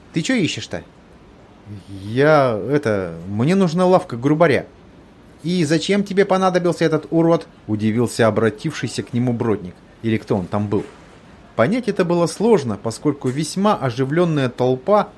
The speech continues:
заполнявшая улицу, одета была весьма однообразно, во что-то вроде помеси military style с индустриальным. «А ты из какой команды?» «Ташель»,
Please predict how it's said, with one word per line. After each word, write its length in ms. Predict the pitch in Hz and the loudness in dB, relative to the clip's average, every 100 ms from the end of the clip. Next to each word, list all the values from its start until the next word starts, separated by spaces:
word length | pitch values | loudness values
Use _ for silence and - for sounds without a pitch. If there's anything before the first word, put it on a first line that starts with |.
| - | -4
заполнявшая 800 | 123 135 143 143 139 123 - 139 | -2 0 0 0 -2 -2 0 0
улицу, 580 | 143 131 127 - 131 - - | 0 -2 -2 -2 -6 -6 0
одета 420 | 123 135 240 226 | 4 4 2 0
была 280 | 165 151 175 | 0 2 2
весьма 320 | 139 - 156 | 0 -2 -2
однообразно, 840 | - 139 135 139 131 120 104 - 85 - - | -2 -2 0 0 0 0 -2 -4 -16 -20 -12
во 180 | 104 135 | 0 2
что-то 400 | 139 - 254 - | 2 0 0 2
вроде 340 | 147 190 160 143 | 2 2 2 0
помеси 500 | - 196 143 - 107 | 2 2 0 -2 -4
military 600 | 104 180 233 160 127 113 | -2 0 0 0 0 -2
style 460 | - - 117 98 - - | -4 -2 -2 -2 -8 -12
с 120 | - | -4
индустриальным. 800 | 139 131 131 175 160 107 95 85 - - - - - - - - - - - | -4 -4 -6 -2 0 0 -2 -10 -18 -20 -20 -20 -20 -20 -20 -20 -20 -20 -4
«А 300 | 120 143 160 | 2 4 4
ты 180 | 156 220 | 2 0
из 220 | 180 196 | 0 2
какой 240 | 214 214 | 2 4
команды?» 460 | 202 170 135 101 92 - - - - - - - | 4 4 2 0 -4 -14 -20 -20 -20 -20 -20 -8
«Ташель», 560 | - 135 - 165 151 170 | 0 0 2 2 2 2